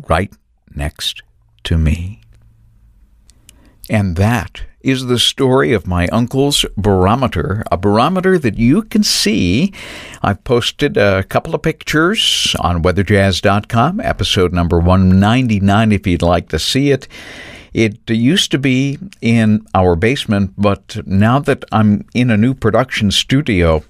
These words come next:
I thought it very appropriate to relocate that barometer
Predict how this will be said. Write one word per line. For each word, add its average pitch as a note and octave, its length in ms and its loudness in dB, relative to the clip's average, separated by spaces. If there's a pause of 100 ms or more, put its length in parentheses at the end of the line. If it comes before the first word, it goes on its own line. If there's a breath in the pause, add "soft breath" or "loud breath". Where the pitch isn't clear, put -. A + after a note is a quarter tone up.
I F#2+ 140 0
thought G#2+ 280 0
it F2 80 -4
very G2+ 420 2
appropriate G#2 760 0 (160)
to G2+ 320 4
relocate C3+ 800 2
that C#3 240 -2
barometer C3+ 640 0